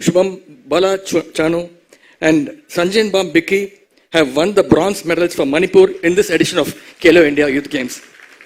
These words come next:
The Khelo India Youth Games showcased a diverse array of sports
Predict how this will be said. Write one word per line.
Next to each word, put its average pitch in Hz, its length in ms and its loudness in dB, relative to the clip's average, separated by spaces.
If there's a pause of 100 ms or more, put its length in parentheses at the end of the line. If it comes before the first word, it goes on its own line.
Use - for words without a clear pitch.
(920)
The 202 80 -4
Khelo 202 260 6
India 196 180 0
Youth 185 200 0
Games 185 320 -2 (220)
showcased 190 520 -4
a 135 300 -6 (600)
diverse 208 360 4
array 180 280 -4
of 160 120 -2
sports - 480 -4